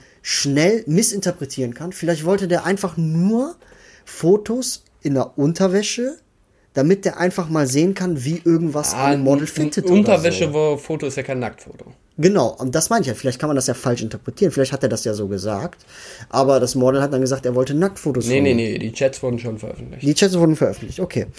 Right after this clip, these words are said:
Speaker 1: Weil ich hab halt viele Leute, also es
Speaker 2: Und
Speaker 1: gibt
Speaker 2: es lief halt auch über Instagram Direct Message. Nicht über irgendwas Offizielles, sondern über Instagram
Speaker 1: Okay,
Speaker 2: Direct
Speaker 1: also es
Speaker 2: Message.
Speaker 1: war schon privat.
Speaker 2: Es
Speaker 1: Das
Speaker 2: war
Speaker 1: wusste ich nicht.
Speaker 2: privat,
Speaker 1: Okay.
Speaker 2: es, es war eine relativ komische Situation. Es wurde versprochen damals, „Hier,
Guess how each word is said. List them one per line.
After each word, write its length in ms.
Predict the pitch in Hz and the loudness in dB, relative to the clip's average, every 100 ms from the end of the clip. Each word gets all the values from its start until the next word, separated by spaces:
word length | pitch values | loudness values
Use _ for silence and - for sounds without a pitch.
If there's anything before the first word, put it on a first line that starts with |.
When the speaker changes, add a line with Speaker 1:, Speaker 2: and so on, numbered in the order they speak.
| - - 139 | -12 -10 -2
Speaker 1:
Weil 180 | 139 147 | 2 4
ich 80 | - | 2
hab 100 | - | 2
halt 120 | 202 | 0
viele 200 | - 226 | 2 4
Leute, 320 | 202 180 180 170 | 6 6 4 2
also 180 | 139 143 | 4 4
es 80 | |
Speaker 2:
Und 60 | 131 | 4
Speaker 1:
gibt 100 | 139 | 2
Speaker 2:
es 340 | 139 143 120 | 2 0 -2
lief 240 | 135 170 175 | 0 0 2
halt 140 | 135 | 4
auch 120 | 131 | 2
über 200 | 156 131 | 2 2
Instagram 440 | 117 135 131 120 117 | 0 0 -2 0 0
Direct 320 | 117 113 - | 2 2 -2
Message. 460 | 95 - - - - - _ _ - | -10 -14 -16 -18 -20 -20 _ _ -10
Nicht 280 | 113 120 123 | -4 -4 -2
über 200 | 117 104 | -2 -2
irgendwas 360 | 110 117 107 | -2 -4 -6
Offizielles, 540 | 117 113 - 123 131 123 | -8 -10 -6 -4 -4 -6
sondern 280 | 110 107 | -8 -8
über 180 | 104 117 | -8 -10
Instagram 380 | 113 113 110 107 | -10 -10 -10 -2
Speaker 1:
Okay, 180 | 190 110 | 2 2
Speaker 2:
Direct 120 | 139 | 2
Speaker 1:
also 140 | 139 160 | 2 0
es 40 | |
Speaker 2:
Message. 60 | 165 | 2
Speaker 1:
war 100 | 185 | 0
schon 160 | - 196 | 0 0
privat. 480 | 202 151 113 - - _ - | 0 2 0 -2 -12 _ -10
Speaker 2:
Es 60 | - | -2
Speaker 1:
Das 80 | |
Speaker 2:
war 140 | 120 135 | 4 4
Speaker 1:
wusste 100 | - | 4
ich 40 | |
nicht. 100 | 139 | 0
Speaker 2:
privat, 500 | 123 123 135 139 139 131 | 2 4 6 6 4 2
Speaker 1:
Okay. 100 | 180 | -4
Speaker 2:
es, 260 | - - | -8 -10
es 240 | 110 110 - | -8 -10 0
war 200 | 120 127 | 4 4
eine 180 | 127 123 | 4 2
relativ 360 | 123 120 120 | 2 0 -4
komische 520 | - 143 151 143 127 | 0 2 2 0 -4
Situation. 600 | 127 127 127 120 127 120 113 | -2 -2 -2 -2 -2 0 -2
Es 120 | 110 | -4
wurde 240 | 120 120 | -2 -2
versprochen 560 | - 113 - 117 117 110 | -2 -8 -2 -2 -2 -2
damals, 380 | 101 104 104 - | -2 -2 -6 -6
„Hier, 460 | 123 123 120 117 | -2 0 0 -2